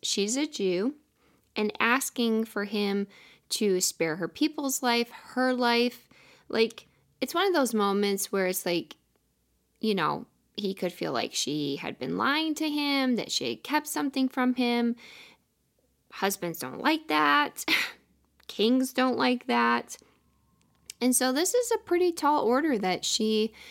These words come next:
is bringing to him. It's not just like, "Hey, just wanted to say hi." <laughs> It's like, "Uh, I actually have a pretty big request." And it's basically, I mean, to think about it, it's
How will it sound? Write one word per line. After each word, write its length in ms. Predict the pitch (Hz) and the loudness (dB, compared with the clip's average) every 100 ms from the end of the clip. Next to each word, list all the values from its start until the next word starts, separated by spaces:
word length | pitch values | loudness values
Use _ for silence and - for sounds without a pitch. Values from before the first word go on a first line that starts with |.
| - - - _ _ - | -20 -20 -20 _ _ -4
is 240 | 208 214 180 | 0 2 0
bringing 520 | - 190 254 277 185 | -2 2 2 2 2
to 140 | 170 | -2
him. 200 | 170 170 | -2 -2
It's 160 | 180 - | -2 -2
not 220 | 233 - | 0 0
just 260 | 208 208 - | 0 -2 -2
like, 340 | 180 - - | -4 -4 -10
"Hey, 360 | - 415 381 190 | 0 2 2 0
just 240 | - 269 | 0 -2
wanted 300 | 294 330 320 277 | 2 2 4 2
to 220 | 262 254 - - - _ _ _ _ - | 2 0 -10 -20 -20 _ _ _ _ -14
say 280 | - 247 339 | -4 0 4
hi." 420 | 466 453 403 415 - | 6 6 6 4 0
<laughs> 40 | - - - - | -4 -4 -8 -4
It's 280 | - 262 - | -4 -2 2
like, 280 | 208 208 - - - - - | 4 2 -4 -18 -16 -16 -2
"Uh, 340 | 233 240 226 - | 2 4 4 2
I 120 | - 254 | 2 4
actually 340 | 277 262 247 233 | 2 0 2 2
have 180 | 196 | 0
a 80 | 196 | -2
pretty 300 | 196 - 202 | -4 0 0
big 340 | 196 190 180 180 | 0 0 0 -2
request." 560 | 170 190 175 175 - | -4 0 0 -2 -4
And 320 | 180 175 170 175 - - - - | -4 -2 -4 -6 -14 -20 -12 -2
it's 220 | 196 196 | -2 0
basically, 800 | 202 214 226 269 - 254 226 220 - - | 0 0 0 -4 0 2 2 -2 -12 -4
I 40 | 320 | 0
mean, 180 | 359 349 | 2 2
to 200 | 359 330 | 2 2
think 200 | 262 226 | 0 0
about 220 | 180 156 | 2 2
it, 180 | 135 - _ | 0 -6 _
it's 520 | - 254 240 - - | 0 2 0 -2 -4